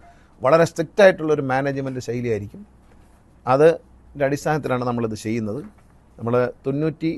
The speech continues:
അല്ലേ, ആ, ഇതുവരെ കെ എസ് ആർ ടി സി രണ്ട്, ഞാൻ ഈ വർഷം മന്ത്രി, ഞാൻ ഈ ചുമതല എടുത്തിട്ട് ഏതാണ്ട്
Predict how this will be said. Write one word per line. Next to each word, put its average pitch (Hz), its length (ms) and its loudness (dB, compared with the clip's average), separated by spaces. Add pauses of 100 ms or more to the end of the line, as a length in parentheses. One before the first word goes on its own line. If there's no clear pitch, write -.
(120)
അല്ലേ, 107 180 -4 (1000)
ആ, 117 80 -4 (800)
ഇതുവരെ 170 320 4
കെ 156 200 2
എസ് 151 100 -4
ആർ 151 100 2
ടി 135 60 -6
സി 147 80 -2 (260)
രണ്ട്, 147 180 0
ഞാൻ 147 200 0
ഈ 156 60 0
വർഷം 147 380 0
മന്ത്രി, 147 340 -4
ഞാൻ 147 160 -4
ഈ 147 120 -4
ചുമതല 147 240 -2
എടുത്തിട്ട് 139 360 -4
ഏതാണ്ട് 139 420 0